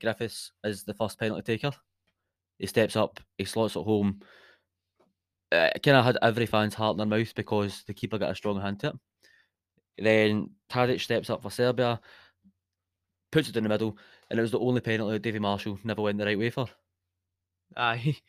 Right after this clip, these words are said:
Speaker 1: Like, he went the right way for every single penalty bar the first one, and it went down the middle. And you're never
Speaker 2: Yeah.
Speaker 1: gonna see a keeper stand still for the first penalty in a penalty shootout.
Speaker 2: Yeah.
Speaker 1: Uh, the best penalty,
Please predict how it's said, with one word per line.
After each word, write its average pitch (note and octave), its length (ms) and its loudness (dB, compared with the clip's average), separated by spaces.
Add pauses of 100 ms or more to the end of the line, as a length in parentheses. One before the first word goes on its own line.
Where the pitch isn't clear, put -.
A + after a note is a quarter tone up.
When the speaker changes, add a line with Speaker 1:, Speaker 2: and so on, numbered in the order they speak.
(120)
Speaker 1:
Like, G2 120 -6
he A2+ 80 0
went A#2+ 180 6
the B2 60 2
right A#2+ 100 2
way A2 100 2
for A2 200 -6
every A#2 260 2
single A2 240 -4
penalty G2+ 260 2
bar G2 180 2
the F#2+ 60 -4
first - 240 -8
one, G2 80 -4
and F#2 100 -6
it F#2+ 40 -2
went F#2 160 -2
down G2 100 -2
the F#2+ 80 -2
middle. F#2 240 -6
And F2+ 100 -12
you're G2 100 -4
never G#2+ 200 0
Speaker 2:
Yeah. G#2+ 60 -2
Speaker 1:
gonna G2+ 140 -2
see G2 120 -8
a F#2 40 -8
keeper - 260 -14
stand F#2 240 -8
still F2+ 260 -10 (300)
for G2 80 -2
the G2 80 2
first - 240 -4
penalty F#2 260 -2
in F#2 60 -2
a F#2 40 -2
penalty F#2 280 -4
shootout. G#2 380 -2
Speaker 2:
Yeah. G#2+ 200 -2 (1600)
Speaker 1:
Uh, B2 420 4
the B2+ 100 0
best C#3 260 2
penalty, C#3 380 2